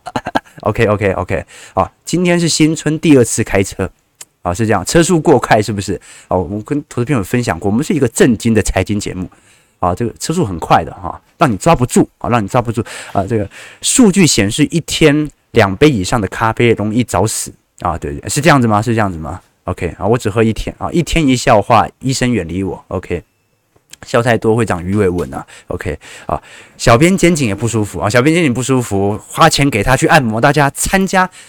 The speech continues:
小编的，请小编喝咖啡专案好不好？让他去按摩啊，放松一下啊，松解嘞。好，感觉，呃，九点零三分啦。其实今天台北股市哦，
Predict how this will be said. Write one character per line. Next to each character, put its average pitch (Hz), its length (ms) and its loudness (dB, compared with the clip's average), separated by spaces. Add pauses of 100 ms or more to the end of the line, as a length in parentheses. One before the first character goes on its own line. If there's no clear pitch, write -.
(160)
小 107 260 2
编 139 240 -2
的， 107 240 -2 (240)
请 - 220 -6
小 110 120 0
编 123 160 -2
喝 123 140 -2
咖 120 260 -2
啡 113 360 -2
专 123 200 0
案 117 120 0
好 95 100 -4
不 95 80 -2
好？ 98 180 -2 (320)
让 160 200 4
他 143 160 2
去 - 160 2
按 160 160 2
摩 92 380 -4
啊， 95 100 -2
放 120 240 0
松 117 180 -2
一 98 60 -8
下 95 160 -4 (100)
啊， 92 80 -6
松 139 240 -6
解 - 140 -6
嘞。 - 100 -6 (300)
好， 143 100 6 (300)
感 147 160 2
觉， 185 400 4
呃， 143 160 2
九 170 140 2
点 160 160 4
零 147 120 4
三 160 240 0
分 151 200 2
啦。 98 180 2
其 - 100 -4
实 147 60 2
今 165 160 -2
天 175 80 -2
台 139 140 -2
北 139 100 2
股 92 180 -4
市 - 200 -4
哦， 78 240 -2